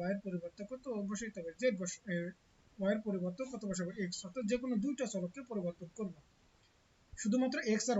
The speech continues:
y কে কি করতেছি? পরিবর্তন করতেছি। তাহলে তুমি x এর পরিবর্তে এখানে y বসাও, y এর পরিবর্তে তোমাকে কত বসাইতে হবে? x প্লাস y এর পরিবর্তে আমরা কত বসাবো বলো তো? নিশ্চয়ই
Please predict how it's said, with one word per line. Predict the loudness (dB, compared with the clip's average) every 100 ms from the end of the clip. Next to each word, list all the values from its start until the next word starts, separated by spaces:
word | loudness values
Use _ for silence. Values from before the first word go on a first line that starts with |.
| 4
y | 2
কে | 0
কি | 0
করতেছি? | 0 0 -2 2
পরিবর্তন | 2 2 0 -2
করতেছি। | -2 -2 -6 -10 -16 _ _ -12 -12 -18 -20 -20 -20 _ _ _ -2
তাহলে | 4 6
তুমি | 8 6
x | 6
এর | 4
পরিবর্তে | 4 2 2
এখানে | 4 4 6 4
y | 2
বসাও, | 0 -2 -2 -8 -20 _ _ -12 4 6
y |
এর | 6
পরিবর্তে | 4 4 4 4
তোমাকে | 2 2 2
কত | 2 2
বসাইতে | 0 0 0
হবে? | 2 2 2
x | 2 -2 -6 _ _ _ _
প্লাস | -4 -4 -8 -10 -16 _ _ 2
y | 4
এর | 4
পরিবর্তে | 4 4 4
আমরা | 2 2
কত | 0 0
বসাবো | -2 -2 -6
বলো | -8 -2 0
তো? | 0 -4 _ -20 _ 0
নিশ্চয়ই | 0 2 4 4